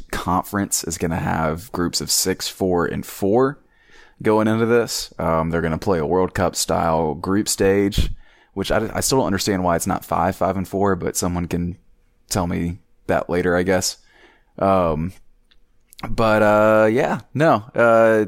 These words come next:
soccer back, group stage, then normal semifinal, quarterfinal from there. Um, it's weird, it's different, but hey, July eighth, we get soccer back.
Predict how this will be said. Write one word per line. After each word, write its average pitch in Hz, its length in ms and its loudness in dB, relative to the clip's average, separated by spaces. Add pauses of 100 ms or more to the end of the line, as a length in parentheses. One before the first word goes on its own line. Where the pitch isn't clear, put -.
soccer 135 320 -2
back, 123 420 0
group 139 180 0
stage, 120 540 4
then 110 460 0
normal 101 540 2
semifinal, 90 600 -2
quarterfinal 87 800 -4 (280)
from 87 180 -2
there. 80 440 -2 (100)
Um, 87 580 -2 (520)
it's 90 420 -2 (140)
weird, 104 480 0 (220)
it's 92 240 -4
different, 107 400 -2 (320)
but 78 380 0 (180)
hey, 98 360 -2 (280)
July 98 260 0
eighth, 107 460 0 (160)
we 107 100 0
get 113 140 0
soccer 117 260 -2
back. - 320 -6